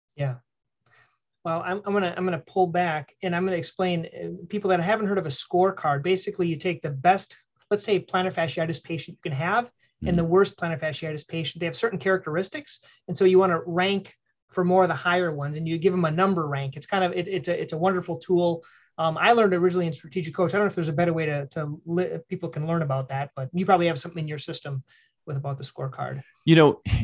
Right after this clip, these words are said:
Speaker 2: it doesn't have to be as in depth, and I'm familiar with Strategic Coach one as well. It doesn't have to be even as in depth with that.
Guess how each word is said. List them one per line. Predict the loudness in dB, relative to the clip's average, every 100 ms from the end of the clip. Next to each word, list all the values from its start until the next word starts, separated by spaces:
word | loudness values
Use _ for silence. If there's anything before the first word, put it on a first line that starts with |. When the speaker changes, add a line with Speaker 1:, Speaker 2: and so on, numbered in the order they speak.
| -2 2
Speaker 2:
it | 4 6
doesn't | 6 4 -4
have | 0 0 2
to | 4
be | 6 8
as | 6
in | 4 4 2
depth, | 2 2
and | 2
I'm | 2
familiar | 4 4 4
with | 4 0
Strategic | -4 -8 -6 -4 2
Coach | 2 2
one | 0
as | 2
well. | 2 0 0 -8 0
It |
doesn't | 2 4 4
have | 4
to | 0
be | 2 0 0
even | 2 4 4
as | 4
in | 0 0
depth | -2 -2
with | -6 -4
that. | -6